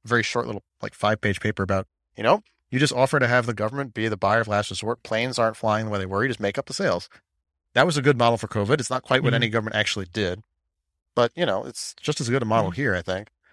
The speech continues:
Speaker 1: um,
Speaker 2: Mm-hmm.
Speaker 1: for this kind of thing. I mean, again, the energy market's a whole separate challenge, and it probably will require what you're talking about. But, I mean, the good, for better or worse, the U S is much less exposed to that relatively than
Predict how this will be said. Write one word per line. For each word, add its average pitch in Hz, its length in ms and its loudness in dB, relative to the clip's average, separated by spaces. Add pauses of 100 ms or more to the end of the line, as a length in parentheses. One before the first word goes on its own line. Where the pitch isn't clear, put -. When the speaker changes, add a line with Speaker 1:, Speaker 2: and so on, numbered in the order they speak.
(160)
Speaker 1:
um, 98 200 0
Speaker 2:
Mm-hmm. 87 80 -10
Speaker 1:
for 87 80 -8
this 117 140 -4
kind 95 160 -4
of 90 60 -10
thing. 98 120 -6
I - 20 -4
mean, 120 140 2
again, 117 240 2
the 107 80 0
energy 147 240 2
market's 110 340 0
a 98 40 -6
whole 101 140 -4
separate - 320 -4 (720)
challenge, 131 420 -2
and 95 360 -10 (220)
it 117 140 -8
probably 107 260 2
will 98 140 -4
require 98 320 0
what 98 120 -6
you're 98 100 -2
talking 107 260 -4
about. 113 280 -4
But, 95 180 -2 (680)
I - 40 -6
mean, 123 80 -2
the 120 40 -2
good, 127 300 2
for - 140 -4
better 120 160 6
or 104 40 2
worse, 104 240 -2
the 101 60 -8
U 101 100 0
S 95 120 -2
is 95 160 -10
much - 400 -8
less 101 280 -2
exposed - 460 -2
to - 60 -14
that 107 200 -2
relatively 101 480 -4
than 98 280 -8